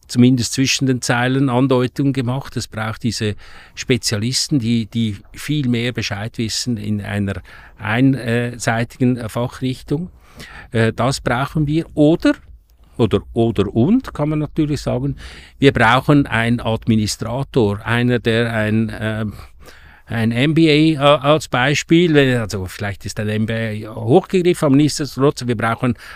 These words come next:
einen Organisator, einen Manager, der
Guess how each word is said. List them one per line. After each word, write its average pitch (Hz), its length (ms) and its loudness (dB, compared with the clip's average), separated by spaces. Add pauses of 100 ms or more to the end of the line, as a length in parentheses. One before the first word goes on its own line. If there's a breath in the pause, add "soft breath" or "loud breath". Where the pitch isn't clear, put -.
(160 loud breath)
einen 110 220 0
Organisator, 117 760 0
einen 104 140 4
Manager, 143 640 0 (540 soft breath)
der 117 380 2